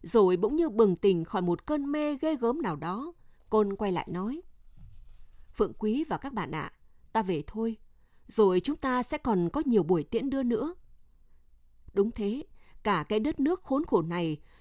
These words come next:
rồi sẽ còn không biết bao nhiêu cuộc chia ly hoặc lìa tan như thế này và hơn thế. Khi Côn nói xong, mặt Phượng Quý càng như thêm xanh tái. Rồi cũng đúng ba ngày sau,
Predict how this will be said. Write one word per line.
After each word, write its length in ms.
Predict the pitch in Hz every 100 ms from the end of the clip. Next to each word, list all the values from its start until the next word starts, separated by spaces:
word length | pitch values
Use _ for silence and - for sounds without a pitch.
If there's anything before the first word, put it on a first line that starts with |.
| -
rồi 280 | - 190
sẽ 140 | 170 247
còn 320 | - 190 151
không 320 | - 262 262
biết 240 | 269 359 -
bao 180 | 262
nhiêu 200 | 269 277
cuộc 280 | 269 175 -
chia 200 | - 269
ly 300 | 262 285 285 - - -
hoặc 280 | - 196 - -
lìa 260 | 196 180
tan 400 | 185 240 262 254
như 120 | 247
thế 160 | 262 262
này 340 | 294 214 151 147 - - -
và 200 | 180 151
hơn 240 | - 233 226
thế. 340 | 202 208 311 - - _ _ _ _ - - -
Khi 300 | - 220 202
Côn 220 | 220 196
nói 160 | 196
xong, 340 | 233 - 208 202 - - -
mặt 160 | - 214
Phượng 200 | - 160 -
Quý 260 | 220 269 349
càng 280 | 202 170 151
như 120 | 247
thêm 220 | 277 277
xanh 220 | 262 285 262
tái. 320 | 202 202 311 403 - - - - - _ - - - _ _ - -
Rồi 420 | 151 185 170 156 -
cũng 180 | - -
đúng 260 | 254 294
ba 140 | 254 247
ngày 180 | 175 147
sau, 380 | - 233 240